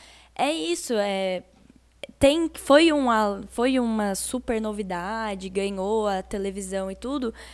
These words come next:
mas tem que ser assim mesmo, né? Quando a gente vê esses pequenos ganhos gigantescos, eles têm que ser mostrados e tem, a gente tem que bater palma mesmo, porque não é fácil. Uma das cientistas que tavam ali, ela é uma mulher negra.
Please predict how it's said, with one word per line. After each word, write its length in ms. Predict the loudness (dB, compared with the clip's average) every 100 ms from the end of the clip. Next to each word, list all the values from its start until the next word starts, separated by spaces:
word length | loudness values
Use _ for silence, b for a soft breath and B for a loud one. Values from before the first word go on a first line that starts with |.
| B
mas 180 | -4 -2
tem 180 | -4 -6
que 80 |
ser 280 | -2 2 4
assim 260 | 2 0 -4
mesmo, 460 | -2 -2 -2 -4
né? 240 | -4 -4 -4
Quando 580 | -4 -2 0 2 2 0
a 100 | -2
gente 280 | -6 -10
vê 340 | -6 -4 -2 -4
esses 480 | -6 -8 -10 -12 -18 -20 -20 -20 -18 -18 -2
pequenos 540 | 0 2 -2 0 -2
ganhos 280 | 0 0 0
gigantescos, 1040 | -4 -2 -4 -4 0 0 0 -4 -8 -8 -12 B B B
eles 300 | -4 -2 -2
têm 240 | -2 -2 -2
que 100 | -4
ser 160 | -2
mostrados 1120 | 0 0 -2 0 4 4 4 2 0 -4 -12 -20 b b b b -6
e 380 | -2 -2 -2 0
tem, 220 | 0 0 2
a 100 | 2
gente 240 | 2 0
tem 140 | -2
que 80 | -2
bater 300 | -2 -4 -4
palma 440 | -4 0 0 2 0
mesmo, 360 | 0 -2 -4
porque 340 | -4 -6 -2 -2
não 160 | 0
é 80 | -2
fácil. 580 | -2 0 0 -2 -6 -10 B B
Uma 220 | -4 -2
das 180 | 0 0
cientistas 680 | 0 -2 -2 -2 -4 -4 -8
que 100 | -8
tavam 400 | -4 -4 -4 -8
ali, 320 | -8 -8 -6
ela 220 | -4 -4
é 20 | -4
uma 160 | -4
mulher 380 | -4 -2 -2 -2
negra. 680 | -2 0 0 0 0 0